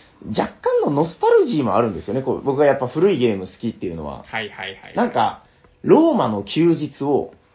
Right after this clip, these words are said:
Speaker 1: こう、家で、こう、なんかね、
Speaker 2: <laughs>
Speaker 1: ディーブイディーを入れて、
Speaker 2: はいはいはい、ディーブイディーね。
Speaker 1: 見る。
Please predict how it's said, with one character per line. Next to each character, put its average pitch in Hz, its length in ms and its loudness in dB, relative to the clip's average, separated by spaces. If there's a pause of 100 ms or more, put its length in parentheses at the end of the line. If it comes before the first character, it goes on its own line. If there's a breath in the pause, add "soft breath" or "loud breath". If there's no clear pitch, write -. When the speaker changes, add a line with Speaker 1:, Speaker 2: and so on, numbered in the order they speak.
(140)
Speaker 1:
こ 127 240 -4
う、 - 40 -12
家 175 240 6
で、 170 340 4 (560)
こ 104 80 -8
う、 - 20 -6
な 131 140 -4
ん - 20 -8
か 107 120 -4
ね、 175 280 0 (460)
Speaker 2:
<laughs> - 440 -12
Speaker 1:
デ 202 380 4
ィ - 20 2
ー 165 40 -6
ブ 208 100 2
イ 196 80 0
デ 214 80 4
ィ - 40 8
ー 190 80 8
を 120 120 4
入 127 60 0
れ 135 120 -2
て、 123 380 0
Speaker 2:
は 131 120 -4
い 117 100 -6
は 117 120 -8
い - 100 -8
は 104 80 -16
い、 98 140 -18
デ 117 60 -12
ィ 117 120 -10
ー 113 40 -12
ブ 117 100 -10
イ 113 80 -8
デ 110 180 -10
ィ 101 40 -16
ー 127 40 -4
ね。 160 80 4
Speaker 1:
見 190 80 8
る。 127 260 0